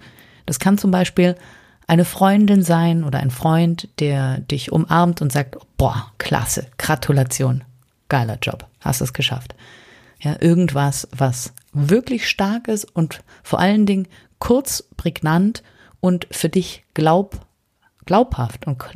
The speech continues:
glaubbar. Du musst ja diese Sache tatsächlich glauben, verinnerlichen. Beim Abnehmen zum Beispiel das Gleiche. Vielleicht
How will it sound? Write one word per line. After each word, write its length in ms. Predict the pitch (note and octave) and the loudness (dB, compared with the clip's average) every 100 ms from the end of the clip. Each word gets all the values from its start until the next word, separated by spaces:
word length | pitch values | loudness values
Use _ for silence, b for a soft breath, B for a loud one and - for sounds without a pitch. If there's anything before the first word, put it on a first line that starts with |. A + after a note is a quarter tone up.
| - - | -16 -6
glaubbar. 520 | D#3+ F#3 G3+ B2 A#2+ | 2 2 2 0 0
Du 80 | D#3 | 0
musst 260 | D#3+ F3+ | 0 0
ja 60 | F3+ | 0
diese 260 | D#3+ D#3 D3 | 0 -2 -2
Sache 380 | D3+ - F#3 F#3 B B B | -4 -2 -4 -4 B B B
tatsächlich 560 | - E3 F3 E3+ F3+ - b b _ | -6 -2 0 0 -4 -6 b b _
glauben, 540 | G#3+ A#3 D#3 B2 B2 - - | 2 4 4 0 -4 -14 -10
verinnerlichen. 640 | - F3 F3 C3+ B2 - - _ B B B B B B B B _ _ _ _ _ _ _ _ | -2 0 2 0 -2 -6 -16 _ B B B B B B B B _ _ _ _ _ _ _ _
Beim 300 | - E3 E3+ | -4 0 2
Abnehmen 440 | E3+ F3 F#3 F#3 F#3 | 2 4 4 4 4
zum 160 | F3+ | 4
Beispiel 600 | D#3+ D#3 - E3+ D#3+ E3 F#3+ | 4 2 2 2 2 0 -2
das 200 | E3+ - | -4 0
Gleiche. 540 | E3 F#3 G3 B2+ A#2+ - | 0 2 0 -2 -4 -12
Vielleicht 760 | - - D3 C#3+ C#3+ - - | -18 -8 -2 -2 -2 -8 -16